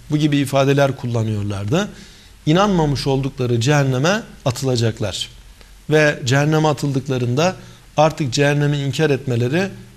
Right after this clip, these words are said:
e, söz konusu olmayacak. Çünkü bizzat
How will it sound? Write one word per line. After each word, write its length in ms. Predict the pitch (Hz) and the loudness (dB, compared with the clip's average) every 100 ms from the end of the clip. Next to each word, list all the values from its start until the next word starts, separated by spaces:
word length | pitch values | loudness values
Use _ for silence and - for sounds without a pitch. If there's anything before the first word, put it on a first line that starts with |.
| - | -10
e, 180 | 127 127 | -6 -4
söz 280 | 120 151 - | 0 -2 0
konusu 320 | 139 135 131 | -2 -2 0
olmayacak. 520 | 151 165 170 160 185 180 - - | 2 2 2 4 2 0 -12 -10
Çünkü 360 | - 147 139 143 | -6 -4 -2 0
bizzat 380 | 131 135 160 | 2 2 0